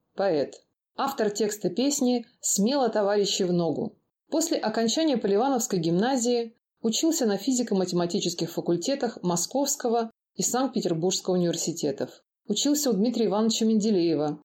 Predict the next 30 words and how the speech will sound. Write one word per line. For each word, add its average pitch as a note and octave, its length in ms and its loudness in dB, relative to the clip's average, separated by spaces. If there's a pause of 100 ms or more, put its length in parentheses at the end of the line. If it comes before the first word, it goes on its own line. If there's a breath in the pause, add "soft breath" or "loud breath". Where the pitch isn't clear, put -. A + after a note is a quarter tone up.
(280)
который F3+ 320 0
предложил E3+ 540 0
ему A3 220 2
тему G#3 300 0
для F3 120 2
дипломной D#3+ 480 -2
работы. D3+ 640 -2 (380)
В - 60 -16
тысяча C4 340 0
восемьсот A#3+ 460 2
девяносто A#3 480 2
четвертом A#3+ 540 0
девяносто A3+ 480 2
пятом D4 360 0
годах D3+ 540 -2 (300)
он D#4 180 2
реконструировал B3 840 2
аппарат F3 480 0
для F3+ 120 2
получения F3+ 600 2
оттисков G#3+ 640 -2
текста – - 540 -2 (340)
Эдисоновский G3+ 880 0
мимеограф, F#3+ 760 0 (260)
которыми B3+ 480 0
стали G#3 280 0
снабжать E3+ 640 -2
подпольные A#3+ 560 0
социал-демократические E3+ 1160 -2
типографии. D3+ 840 -4